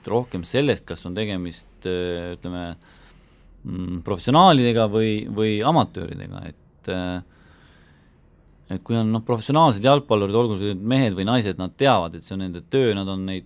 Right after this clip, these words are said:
treeninguid nii palju teinud ja, ja nad juba oskavad ka iseennast häälestada ja, ja, ja noh, mis puudutab Eesti naistekoondist, siis ma ei tunne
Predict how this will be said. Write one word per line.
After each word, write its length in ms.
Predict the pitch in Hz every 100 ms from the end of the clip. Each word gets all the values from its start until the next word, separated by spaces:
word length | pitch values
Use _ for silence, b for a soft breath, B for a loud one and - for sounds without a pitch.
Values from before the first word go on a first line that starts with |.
| _ -
treeninguid 560 | 113 131 113 98 92
nii 140 | 107 110
palju 220 | 101 92 -
teinud 400 | 127 131 107 90
ja, 240 | 92 92 92
ja 180 | - 95
nad 160 | 95 92
juba 240 | 92 92 90
oskavad 760 | 117 - - 101 90 92 90 - - - - -
ka 380 | 92 90 85 -
iseennast 640 | - 117 117 127 120 92
häälestada 640 | 107 104 90 82 90 85 85
ja, 140 | 90 92 - b b b b b b b - -
ja, 280 | 101 95 95 92
ja 220 | 92 92 90 90 90 90
noh, 400 | 87 - - 120
mis 140 | 123 117
puudutab 340 | 147 120 127
Eesti 220 | 151 143 147
naistekoondist, 680 | 156 - 113 123 120 110 -
siis 200 | 110 - - - - - -
ma 420 | 120 127 127 120
ei 120 | 117
tunne 420 | - 147 151 123